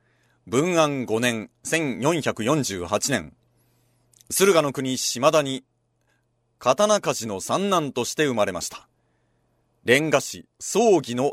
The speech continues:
弟子となり、レンガを学びます。駿河の守護、今川氏に仕え、三条西実高や一休禅師などと交流を持ちました。葬儀の死後、五十七歳の時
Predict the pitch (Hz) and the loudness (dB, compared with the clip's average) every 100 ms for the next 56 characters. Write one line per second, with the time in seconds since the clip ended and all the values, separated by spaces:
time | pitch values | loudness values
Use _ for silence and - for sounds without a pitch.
0 | 98 113 - - 101 90 78 _ _ _ | -2 -4 -2 -6 -8 -8 -12 _ _ _
1 | _ _ _ _ _ 135 175 135 117 131 | _ _ _ _ _ 0 0 2 4 4
2 | 120 107 104 101 90 80 - - - - | 2 -2 -2 -4 -10 -8 -8 -8 -12 -18
3 | _ _ _ _ _ _ - - 165 135 | _ _ _ _ _ _ -12 2 4 4
4 | 107 101 - 139 113 - _ 101 131 175 | 2 0 -4 0 -2 -2 _ 2 4 4
5 | 175 160 - 127 131 - 120 87 76 _ | 4 2 0 -8 -10 -8 -6 -6 -8 _
6 | _ _ _ _ _ - - 175 196 180 | _ _ _ _ _ -8 -2 0 2 2
7 | 127 110 - 98 - - 123 180 131 104 | 2 -2 -8 -10 -12 -6 -4 0 0 0
8 | 95 - _ _ _ _ - 135 - - | -4 -6 _ _ _ _ -4 -4 -4 0
9 | 220 190 180 156 113 117 - 110 120 113 | 2 2 0 0 -4 -8 -2 0 2 0
10 | 127 135 - _ - 117 110 107 101 95 | -2 -4 -6 _ -2 0 0 -2 -2 -4
11 | 92 - 80 - - _ _ _ _ _ | -4 -8 -10 -12 -14 _ _ _ _ _
12 | _ _ _ _ _ _ _ _ - - | _ _ _ _ _ _ _ _ -6 6
13 | 190 143 117 92 - 101 - _ - 127 | 6 6 0 -6 -6 -6 -8 _ 0 0
14 | 139 202 180 120 143 202 151 107 92 101 | 2 2 2 2 2 2 -2 -4 -8 -10
15 | - - | -12 -20